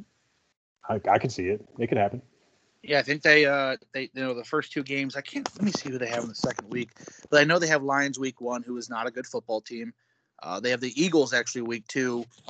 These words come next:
Speaker 2: uh, in Philadelphia, the weakened defense and what's going on there. So they really could put on a clinic here if they allow Jimmy G to really open up things and, and just move the ball around and make himself look good to trade him off for maybe a second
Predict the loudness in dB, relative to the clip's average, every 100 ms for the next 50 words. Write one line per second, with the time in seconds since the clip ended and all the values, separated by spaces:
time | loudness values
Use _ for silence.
0 | -14 -10 -6 -6 -2 -2 0 0 0 -2
1 | -4 -4 -6 -4 -4 -4 -6 -2 -2 -2
2 | -2 -2 2 4 4 4 2 2 2 0
3 | -2 -8 _ 4 8 8 6 2 -4 -4
4 | -4 -4 -6 -4 -4 -4 -2 -2 0 -2
5 | 0 0 -2 -4 -6 -2 -2 0 0 0
6 | -2 -4 -2 -4 -4 -4 -4 -4 -8 -14
7 | -12 -12 -6 6 6 6 6 8 10 8
8 | 4 0 -2 -4 -4 -2 -2 -2 -4 -2
9 | -2 -2 0 0 0 -4 -4 -4 -6 -6
10 | -8 0 0 0 -6 -10